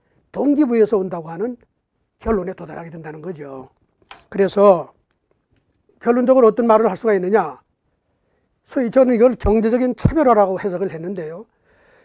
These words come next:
열심히 노력해서 좋은 성과를 내는 사람이, 기업이 그만큼 더 우대하는, 우대받는 그런 원리, 이걸 경제적인 차별화 원리라고 제가 이름을 붙였는데,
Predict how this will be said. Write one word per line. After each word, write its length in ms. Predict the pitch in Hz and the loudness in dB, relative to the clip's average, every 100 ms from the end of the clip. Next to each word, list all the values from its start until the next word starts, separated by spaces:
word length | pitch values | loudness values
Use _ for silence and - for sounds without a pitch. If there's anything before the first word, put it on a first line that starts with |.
| _ 233 | _ 2
열심히 600 | 277 - - 285 311 294 | 2 2 0 2 2 2
노력해서 600 | 233 247 - 247 285 277 | 4 4 4 0 -2 -4
좋은 400 | 196 202 262 269 | -2 0 2 0
성과를 600 | - 233 220 247 262 262 | -2 -4 -2 0 0 0
내는 280 | 208 226 214 | 0 0 -2
사람이, 480 | 196 208 254 302 294 _ _ _ _ | 0 0 0 -4 -8 _ _ _ _
기업이 720 | - 226 220 202 254 320 311 _ _ _ _ _ | -4 2 4 4 2 0 -2 _ _ _ _ _
그만큼 640 | - 214 220 220 - 220 208 | -8 0 2 2 -2 -4 -2
더 220 | 202 196 | -2 -2
우대하는, 720 | 190 208 220 240 247 190 147 | -6 -2 4 4 4 2 -4
우대받는 720 | 190 208 226 214 208 262 294 - _ _ - | -8 0 2 4 2 0 -4 -6 _ _ -2
그런 300 | 240 254 180 | 0 0 0
원리, 440 | 196 277 190 - _ _ - | 2 4 2 -2 _ _ -8
이걸 160 | 226 214 | -6 -4
경제적인 480 | 190 175 175 185 | -6 -6 -8 -10
차별화 480 | - 208 190 165 160 _ | -12 -12 -10 -12 -16 _
원리라고 400 | 175 151 156 160 | -18 -18 -20 -20
제가 240 | 165 156 _ _ _ | -20 -20 _ _ _
이름을 220 | 208 190 | -8 -8
붙였는데, 600 | - - 220 185 156 160 | -10 -12 -8 -8 -10 -18